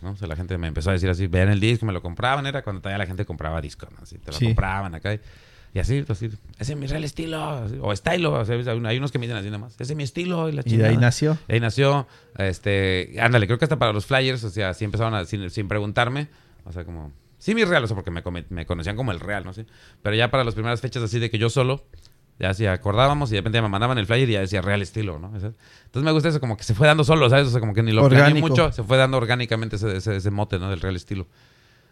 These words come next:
Speaker 1: Y es esto, pues, estoy hablando de ahorita, bueno, porque Real Estilo tiene, digamos, ese,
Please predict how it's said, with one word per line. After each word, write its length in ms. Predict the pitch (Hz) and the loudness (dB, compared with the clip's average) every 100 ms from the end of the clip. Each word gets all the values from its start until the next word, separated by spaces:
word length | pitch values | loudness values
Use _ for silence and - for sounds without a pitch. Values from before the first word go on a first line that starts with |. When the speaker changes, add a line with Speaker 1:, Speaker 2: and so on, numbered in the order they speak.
| - | -12
Speaker 1:
Y 200 | 90 90 | -6 -4
es 140 | 78 | -4
esto, 260 | 95 98 87 | -4 -6 -8
pues, 100 | - | -6
estoy 160 | 92 | -2
hablando 320 | 87 90 85 | 0 -2 -2
de 100 | 87 | -2
ahorita, 360 | 78 80 107 95 | -4 -4 -2 -2
bueno, 240 | 95 104 85 | 0 0 0
porque 240 | - - 87 | -4 -4 -4
Real 240 | 85 98 | -2 -2
Estilo 400 | 104 - 117 110 | -2 -4 -2 -2
tiene, 440 | 107 - 143 127 113 | -4 0 0 2 2
digamos, 440 | 110 113 117 - | 0 0 -4 -4
ese, 220 | - 107 | -2 0